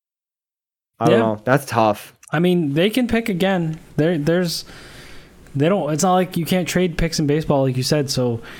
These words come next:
Speaker 2: they got, uh, they'll, they'll have another pick next year, and they'll have opportunities to,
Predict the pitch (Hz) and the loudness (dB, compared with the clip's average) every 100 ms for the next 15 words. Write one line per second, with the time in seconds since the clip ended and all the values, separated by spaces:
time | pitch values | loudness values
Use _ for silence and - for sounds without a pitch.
0 | - - 131 143 156 151 147 143 151 143 | -20 -8 0 2 4 2 2 2 2 2
1 | 127 123 - - - - 147 151 151 151 | 0 -2 -10 -20 -20 -8 0 2 2 2
2 | 147 170 170 170 165 170 - 175 - 151 | 2 2 2 0 0 0 0 0 0 2
3 | 143 139 131 143 156 147 147 - 143 147 | 4 4 4 2 2 0 -6 -6 -4 -2
4 | 151 151 160 160 135 135 143 135 131 | 0 0 0 0 0 -2 0 2 2